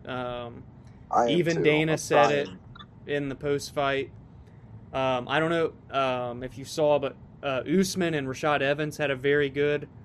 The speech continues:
Speaker 1: two-minute clip, uh, t-, talking about it, and Rashad kinda brought his perspective into it, being he was a great fighter, former champion, and then he reached this point in his career where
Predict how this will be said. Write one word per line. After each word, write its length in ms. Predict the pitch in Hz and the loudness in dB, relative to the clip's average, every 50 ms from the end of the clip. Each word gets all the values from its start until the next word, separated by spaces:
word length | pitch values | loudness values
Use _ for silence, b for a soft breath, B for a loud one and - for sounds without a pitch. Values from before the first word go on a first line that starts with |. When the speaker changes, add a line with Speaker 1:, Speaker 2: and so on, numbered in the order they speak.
| B B B B B B B B B B B B - - | B B B B B B B B B B B B -16 -6
Speaker 1:
two-minute 500 | - 185 175 156 160 156 151 - - - | 0 0 2 2 2 0 0 -2 -8 -10
clip, 480 | - - 151 151 160 156 156 - - - - - - - - - | -4 2 4 4 4 4 2 -4 -20 -20 -20 -20 -20 -16 -8 -4
uh, 280 | 147 151 151 147 147 143 | -2 0 2 2 0 -2
t-, 580 | - - - - - - - - - - - - | -4 -10 -18 -20 -20 -20 -20 -20 -18 -18 -18 -8
talking 360 | - 156 160 160 156 170 170 160 | 0 4 4 4 4 2 -2 -2
about 300 | 156 160 160 160 165 165 | 0 2 2 2 2 2
it, 140 | 160 143 151 | 0 0 -2
and 100 | 151 147 | -2 -2
Rashad 560 | 143 143 - - 160 147 151 151 160 156 156 | -2 -2 -2 0 0 2 4 2 2 0 -2
kinda 440 | - 156 151 147 147 139 135 135 - B B B B B B B B B B B - - - | -6 -4 -4 -4 -4 -4 -6 -6 -8 B B B B B B B B B B B -20 -20 -16
brought 380 | - 151 147 165 160 147 - - | -8 0 4 6 6 6 4 2
his 200 | 156 151 156 151 | 0 0 0 0
perspective 520 | - - 165 156 - 175 160 160 165 160 | -2 -6 -8 -6 -4 -4 -4 -4 -4 -6
into 380 | 160 165 160 156 - 180 165 165 | -6 -6 -6 -4 -2 -2 0 0
it, 120 | 160 143 | -2 -2
being 260 | 143 147 143 143 139 131 | -4 -4 -4 -4 -6 -6
he 160 | 143 147 147 | -6 -4 -4
was 300 | 139 143 135 - - - - - - | -4 -4 -6 -8 -14 -18 -18 -14 -10
a 60 | 139 131 | -8 -2
great 260 | 135 147 139 127 - | 0 0 0 0 -2
fighter, 420 | - 160 160 160 160 160 160 160 | -2 0 2 2 2 2 0 0
former 320 | 151 - 143 131 135 131 123 | -2 -4 -6 -6 -6 -6 -8
champion, 640 | 120 - 156 151 151 143 135 151 147 147 147 151 B B B B B B B B B B B - | -8 -6 -4 -4 -4 -4 -4 -4 -4 -4 -6 -8 B B B B B B B B B B B -8
and 120 | 143 143 160 | -4 -2 0
then 80 | 156 | 0
he 100 | 160 151 139 | 0 0 -2
reached 340 | 139 151 160 160 - - - | 0 0 -2 -2 -4 -6 -6
this 140 | 156 147 | -6 -6
point 340 | - - - 165 160 160 131 | -6 -6 -4 -4 -2 -2 -4
in 40 | 147 | -4
his 140 | 147 139 120 | -6 -8 -8
career 520 | - - 147 143 147 139 139 143 147 151 | -8 -6 -2 0 0 2 2 2 2 0
where 420 | 139 139 135 135 135 135 131 131 | 0 0 0 2 2 0 -2 -2